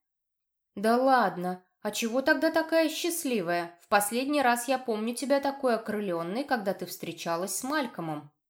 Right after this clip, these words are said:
«Это было давно, недолго и неправда», усмехнулась я. «А счастливая? М, знаешь, он так вкусно пахнет. Запах его магии, его тела, запах загорелой кожи, смешанный с ароматами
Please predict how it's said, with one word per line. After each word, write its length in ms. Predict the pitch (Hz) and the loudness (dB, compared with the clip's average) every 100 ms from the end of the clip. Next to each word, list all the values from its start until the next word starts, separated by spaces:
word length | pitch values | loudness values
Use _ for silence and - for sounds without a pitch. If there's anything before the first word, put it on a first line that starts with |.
| _ _ _ _ _ - | _ _ _ _ _ -4
«Это 260 | 339 302 | 2 2
было 260 | 214 214 196 | 2 2 4
давно, 560 | 190 190 233 403 427 294 | 2 2 2 2 0 -2
недолго 580 | 214 185 294 370 254 | -2 4 4 4 2
и 220 | 240 302 381 | 0 0 -2
неправда», 640 | 185 170 165 156 160 156 - | -2 -2 -2 -2 -8 -8 -8
усмехнулась 760 | 170 165 165 180 170 170 - | -6 -6 -8 -6 -2 -2 -2
я. 300 | 170 165 160 _ _ _ _ - | -2 -4 -6 _ _ _ _ -6
«А 100 | 190 | -4
счастливая? 960 | - 254 247 285 339 254 190 165 160 _ _ | -4 -4 -4 -2 0 2 0 0 -6 _ _
М, 480 | 233 233 208 175 160 _ _ _ | -6 -6 -6 -10 -14 _ _ _
знаешь, 560 | 185 240 302 202 - - | -2 0 0 -2 -6 -6
он 140 | 202 | -4
так 180 | 262 262 | -4 -4
вкусно 340 | - 269 262 | -4 -2 -2
пахнет. 520 | 262 311 330 196 160 - _ _ | -2 -4 -4 -6 -8 -14 _ _
Запах 400 | 185 220 240 240 | -2 -2 -2 -6
его 220 | 226 214 | -6 -4
магии, 500 | 208 185 208 214 175 | -2 0 0 -2 -4
его 380 | 180 175 180 170 | -6 -4 -6 -6
тела, 640 | 170 - 160 180 202 196 190 _ _ | -6 -6 -4 -2 -2 -4 -6 _ _
запах 460 | 180 180 214 214 175 | -2 2 2 0 -4
загорелой 580 | 175 175 180 196 202 185 | -4 -2 -2 -2 -2 -4
кожи, 500 | 185 156 165 185 226 | -6 -6 -4 -2 -2
смешанный 600 | - 220 220 - 208 196 | -2 -2 -4 -6 -6 -4
с 120 | - | -4
ароматами 800 | 175 170 170 214 240 196 170 | -2 -4 0 -2 -2 -4 -6